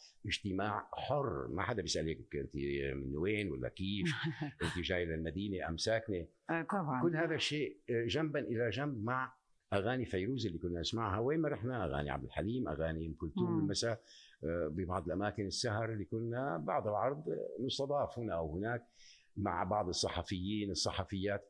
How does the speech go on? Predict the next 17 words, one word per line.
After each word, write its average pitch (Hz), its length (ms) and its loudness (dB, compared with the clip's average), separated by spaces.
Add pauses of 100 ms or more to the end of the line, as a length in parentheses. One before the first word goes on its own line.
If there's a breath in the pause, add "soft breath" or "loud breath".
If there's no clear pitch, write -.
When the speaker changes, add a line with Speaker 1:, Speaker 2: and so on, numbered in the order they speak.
(160)
Speaker 1:
كل 180 240 0
هذا 143 280 2
الشيء 127 440 2
كان 123 380 0 (380)
يشكل 117 720 0 (220)
في 123 180 0
بيروت، 85 460 2 (400)
في 90 100 -2
قلب 92 340 0
بيروت، 80 380 0
في 80 340 -4
شارع 110 320 4
الحمراء، 87 460 0 (340 soft breath)
حالة 123 320 2
ثقافية 92 540 0
ووجدانية 82 600 0
مهمة. 73 420 0